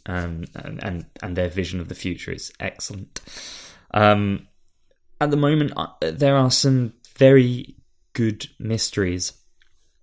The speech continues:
And I think We-, Westworld always has had mysteries, but sometimes they've been overly convoluted or, uh, just sort of infuriating,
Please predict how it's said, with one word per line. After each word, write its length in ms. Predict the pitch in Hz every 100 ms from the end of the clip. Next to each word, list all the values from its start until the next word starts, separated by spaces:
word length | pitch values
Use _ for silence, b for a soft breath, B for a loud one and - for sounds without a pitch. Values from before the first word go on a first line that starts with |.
| -
And 100 | 127
I 40 | 127
think 240 | 147 143
We-, 80 | 151
Westworld 520 | 151 147 151 180 170
always 440 | 143 131 - - -
has 200 | 117 -
had 320 | 113 95 95
mysteries, 500 | 101 - - 87 80
but 180 | - 117
sometimes 500 | - 120 120 113 107
they've 220 | 95 -
been 300 | 104 95 92 B B B _ 107
overly 340 | 110 104 104
convoluted 1000 | - 101 98 98 95 92 - 90 90 87 - - _
or, 500 | - 87 85 85 82 b b b b _
uh, 200 | - -
just 300 | - 107 -
sort 220 | - 110
of 140 | 90 - -
infuriating, 1080 | 107 - - 120 104 98 85 - 87 82